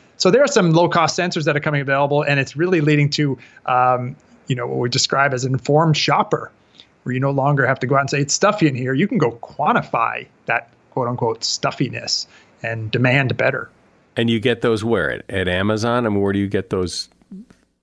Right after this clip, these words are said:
Speaker 2: detectors?
Speaker 1: Sure. Sure. You can look 'em up. Uh, just Google, look for, uh, indoor air quality sensors. There, there are many on the market. They cost, you know, a hundred, two hundred, three hundred dollars for a decent one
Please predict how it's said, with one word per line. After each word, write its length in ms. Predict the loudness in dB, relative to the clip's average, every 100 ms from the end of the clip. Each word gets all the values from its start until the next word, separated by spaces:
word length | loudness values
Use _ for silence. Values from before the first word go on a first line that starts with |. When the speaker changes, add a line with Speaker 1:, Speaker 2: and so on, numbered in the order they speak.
| _
Speaker 2:
detectors? 720 | -8 -4 -2 -4 -6 -12 -10 -4
Speaker 1:
Sure. 420 | 2 2 2 -2 _ _ _ _ -6
Sure. 280 | 2 4
You 140 | 4 2
can 160 | 2
look 160 | 0 0
'em 100 | 0
up. 260 | 0 0 2
Uh, 220 | 2 2
just 220 | 0 -2
Google, 360 | -4 0 2 2
look 200 | 0 -2
for, 240 | -2 0
uh, 100 | 0
indoor 260 | 2 2 2
air 140 | 0
quality 380 | 0 0 0 0
sensors. 640 | 0 0 0 -2 -2 -2
There, 240 | -2 -2 -2
there 160 | -4
are 20 |
many 240 | -2 0 2
on 80 | 2
the 80 |
market. 540 | 2 2 2 -2 -6 -6
They 180 | -8 -6
cost, 460 | -4 -4 -6 -12
you 160 | -10 -6
know, 200 | -4 -4
a 220 | -4 -2
hundred, 340 | 0 0 0
two 160 | 0 0
hundred, 300 | 0 -4 -6
three 160 | -2 0
hundred 200 | 0 0
dollars 440 | 0 0 -2 -4
for 160 | -6 -6
a 80 |
decent 320 | -4 -4 -4 -2
one 300 | -2 -2